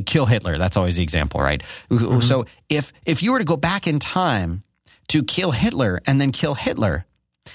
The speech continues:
Speaker 1: that would be impossible, because if Hitler had been killed, then you wouldn't have had to go back in the time in the first place.
Speaker 2: Yeah, it's like that, that image, I think I mentioned this, an image I saw on Tumblr or some, or something where somebody said,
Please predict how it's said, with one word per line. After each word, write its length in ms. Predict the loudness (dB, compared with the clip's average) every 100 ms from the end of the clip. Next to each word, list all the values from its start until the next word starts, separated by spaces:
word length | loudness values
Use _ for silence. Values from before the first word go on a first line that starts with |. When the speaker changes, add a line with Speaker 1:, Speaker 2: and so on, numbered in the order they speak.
| -4
Speaker 1:
that 160 | -2 0
would 140 | 0
be 120 | 0 0
impossible, 680 | 0 0 0 0 0 0 0
because 300 | 0 0 0
if 100 | -2
Hitler 280 | -2 0
had 140 | 0 0
been 140 | 0
killed, 440 | 0 0 0 -2 -4 -12 -2
then 140 | 2
you 80 | 2
wouldn't 280 | 2 2 0
have 120 | -2
had 300 | 0 -2 0
to 40 |
go 120 | -2 2
back 240 | 0 2
in 80 | 0
the 60 | 0
time 280 | 0 2 4
in 60 |
the 60 | 2
first 300 | 0 -2 -2
place. 340 | -4 -4 -10 _ _ -2
Speaker 2:
Yeah, 140 | -2
it's 100 | 0
like 120 | -2 0
that, 180 | 0 2
that 160 | 2
image, 460 | 4 4 2 0 -4
I 80 | -4
think 140 | -2 2
I 20 |
mentioned 220 | 2 0 -2
this, 80 |
an 60 | 2
image 200 | 2 2
I 40 |
saw 140 | 2 0
on 100 | 0
Tumblr 540 | 0 0 2 0 0
or 180 | -2 -2
some, 180 | 0 2
or 80 | 2
something 260 | 2 2
where 100 | 2
somebody 280 | 2 2 2
said, 400 | 0 0 0 -2